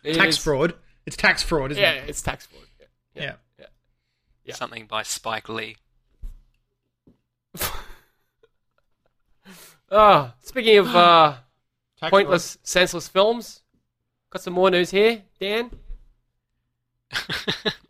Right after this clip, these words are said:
Speaker 3: Well, somebody's been, uh, tampering with the spreadsheet, but, um,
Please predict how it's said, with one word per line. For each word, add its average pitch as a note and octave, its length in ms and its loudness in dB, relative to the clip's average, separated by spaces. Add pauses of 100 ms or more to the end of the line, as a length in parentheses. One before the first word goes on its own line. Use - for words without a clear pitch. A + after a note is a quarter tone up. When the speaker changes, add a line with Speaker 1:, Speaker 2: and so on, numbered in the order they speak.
(480)
Speaker 3:
Well, D#3 140 2
somebody's C#3 440 0
been, A#2+ 300 -4
uh, A2 260 -2
tampering B2 380 0
with A2 80 -16
the A2+ 60 -10
spreadsheet, B2 640 0
but, - 300 -4
um, B2 280 0